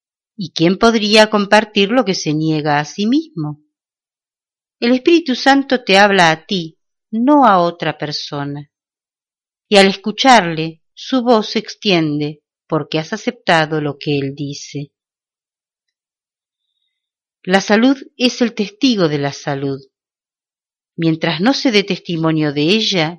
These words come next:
no será convincente. Sirve de prueba solo cuando ha sido demostrada, y para ello tiene que proveer un testigo que nos induzca a creer.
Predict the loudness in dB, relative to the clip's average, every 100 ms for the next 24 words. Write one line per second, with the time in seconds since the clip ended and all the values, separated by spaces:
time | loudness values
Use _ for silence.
0 | _ -2 0 0 -2 0 0 0 -2 -2
1 | -4 -6 -6 -6 -6 -10 -14 -14 _ _
2 | _ _ _ _ _ _ _ _ _ -10
3 | 0 2 2 0 0 0 2 0 0 0
4 | 0 0 0 0 -2 -4 -6 -4 -2 -2
5 | -6 -6 0 2 2 -2 -10 _ _ _
6 | _ _ _ _ -6 2 4 6 4 0
7 | -6 -6 -4 -2 -2 -4 -2 -2 0 2
8 | 2 2 -2 -4 -6 -4 -4 -2 -2 -2
9 | -6 -6 -6 -6 -4 -6 -8 -2 0 0
10 | -4 -8 -8 -8